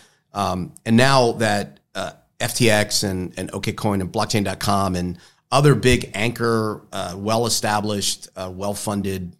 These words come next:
big operations are there hiring hundreds of people, we're having a little bit of the flywheel effect that happened in the Valley, like with the ex-employees of, you know,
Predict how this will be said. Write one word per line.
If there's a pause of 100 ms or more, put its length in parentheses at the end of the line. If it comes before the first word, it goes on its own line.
(400)
big
operations
are
there
hiring
hundreds
of
people, (380)
we're
having
a
little
bit
of
the
flywheel
effect
that
happened (420)
in
the
Valley,
like
with
the (380)
ex-employees
of,
you
know,